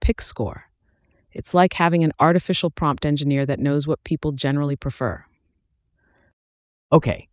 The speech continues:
Speaker 2: after the break, tell me, does this mean anyone can create amazing images without knowing the technical details?
Speaker 1: Exactly, that's the beauty of it.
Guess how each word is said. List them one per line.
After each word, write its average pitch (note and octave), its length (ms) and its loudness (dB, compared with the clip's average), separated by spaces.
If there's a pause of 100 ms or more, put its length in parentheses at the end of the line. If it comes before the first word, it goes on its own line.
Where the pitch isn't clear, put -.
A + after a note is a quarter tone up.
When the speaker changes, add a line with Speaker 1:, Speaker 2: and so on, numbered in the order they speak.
Speaker 2:
after D#3 260 2
the C3+ 120 -2
break, F#2+ 400 -4 (440)
tell D3 200 4
me, - 240 -6 (520)
does C#3 200 0
this A3+ 200 2
mean E3+ 300 2
anyone D3+ 460 2
can B2+ 160 -4
create A2+ 400 -2
amazing B2 500 2
images F#2 480 -2
without G2 260 0
knowing G#2 300 0
the F2+ 60 -2
technical G2 480 -6
details? - 580 -10 (800)
Speaker 1:
Exactly, C#3 500 4
that's D#3+ 300 0
the E3 80 -2
beauty C#3+ 340 0
of A#2+ 140 -6
it. G2+ 100 -10